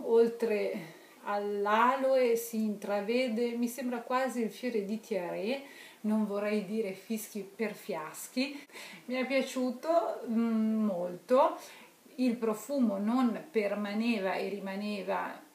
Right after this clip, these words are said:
intensamente sui capi,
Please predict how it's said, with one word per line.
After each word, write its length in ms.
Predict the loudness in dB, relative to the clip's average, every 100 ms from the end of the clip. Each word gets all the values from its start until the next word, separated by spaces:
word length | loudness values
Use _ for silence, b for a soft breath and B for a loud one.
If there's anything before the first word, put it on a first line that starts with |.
| _ _ _ -16
intensamente 1080 | -6 -6 0 0 2 0 2 2 -2 -4 -6
sui 280 | -4 -4 -2
capi, 640 | 2 2 2 0 -2 -2